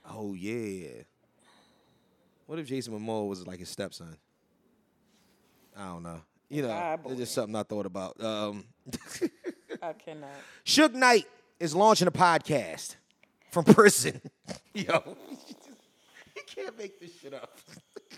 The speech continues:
Speaker 1: You can't make none of this shit up.
Speaker 2: At all.
Speaker 1: Big ass Suge Knight has decided to launch a podcast from prison.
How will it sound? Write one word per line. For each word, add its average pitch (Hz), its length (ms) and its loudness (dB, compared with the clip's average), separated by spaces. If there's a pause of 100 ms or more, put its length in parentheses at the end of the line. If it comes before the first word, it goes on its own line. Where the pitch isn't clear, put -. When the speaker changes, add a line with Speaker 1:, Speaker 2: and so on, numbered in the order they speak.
(420)
Speaker 1:
You 254 220 2
can't 226 400 6 (100)
make 214 220 4 (260)
none 208 160 8
of 196 80 6
this 180 180 6
shit - 240 -4
up. 127 220 -2 (140)
Speaker 2:
At 170 160 -10
all. 160 260 -4 (240)
Speaker 1:
Big 233 220 12
ass 233 320 6
Suge 208 280 8
Knight 165 380 6
has 151 160 4
decided 147 460 4
to 131 80 0
launch 147 300 2
a 123 100 -6
podcast 143 800 2
from 113 120 -14
prison. 101 320 -4